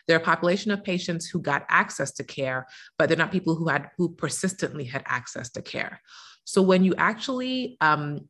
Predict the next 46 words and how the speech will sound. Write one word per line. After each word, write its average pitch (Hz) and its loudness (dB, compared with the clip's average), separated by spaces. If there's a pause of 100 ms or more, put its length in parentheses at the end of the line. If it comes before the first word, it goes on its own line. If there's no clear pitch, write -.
(100)
look 180 4
at - -2
patients 175 0
who 196 0
had 165 2
Medicaid 156 -4
before 147 -2
diagnosis 220 -2
and 151 -6
those 147 -2
who 170 -2
had, 147 -6
who 175 -4
got 151 -2
Medicaid 139 -6 (100)
at 185 2
diagnosis, 131 -6
there - -2
is 208 0
a 185 0
difference. 127 -8
Studies 156 -4
have 147 -8
shown 147 -4
there 143 -6
is 156 -4
a 160 -6
difference. 131 -8 (320)
And 151 -2
those 156 6
who 180 0
had 160 -2
Medicaid 143 -2
when 135 -2
they 131 -2
were 127 -4
diagnosed 143 0 (300)
do 196 4
have 180 2
better 143 2
outcomes 143 -4
than 135 -6
those 139 0
who 147 -2
got 131 -2
it 135 -4